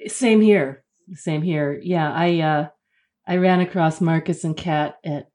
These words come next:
uh, Newt's this year, and I was just fascinated by what they were doing. And, uh,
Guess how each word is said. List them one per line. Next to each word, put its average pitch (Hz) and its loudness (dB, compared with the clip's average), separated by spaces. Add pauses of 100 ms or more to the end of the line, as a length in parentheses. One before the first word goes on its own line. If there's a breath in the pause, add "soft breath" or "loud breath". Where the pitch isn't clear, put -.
uh, 135 -6 (840)
Newt's 208 6
this 156 -8
year, 147 -2
and 147 -2 (100)
I 180 2
was 170 0 (400)
just - -2
fascinated 151 0
by 143 0
what 147 -2
they 147 -4
were 143 -2
doing. 185 -2
And, 151 -8
uh, 143 -10